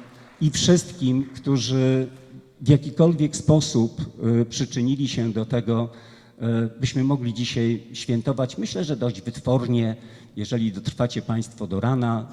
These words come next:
do jutrzejszego dnia, to przekonacie się, że noc też zapowiada wiele atrakcji.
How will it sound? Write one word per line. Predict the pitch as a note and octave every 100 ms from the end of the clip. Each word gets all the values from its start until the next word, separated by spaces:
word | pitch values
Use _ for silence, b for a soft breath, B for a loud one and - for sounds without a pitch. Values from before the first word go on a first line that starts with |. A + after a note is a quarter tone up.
| A#2+
do | A#2
jutrzejszego | A2+ - G#2+ G#2 A#2 G2+
dnia, | D#2 G#2+ A2+
to | A2
przekonacie | - A#2+ G2+ G2+ G2+ -
się, | G2+ G2
że | G#2+
noc | G2+ G#2+ -
też | A2+ F#2
zapowiada | G2+ G2+ F2+ G2+ G2+ G2+ F#2+ B B B -
wiele | A#2+ G#2+
atrakcji. | G2+ - F2+ E2+ - - F2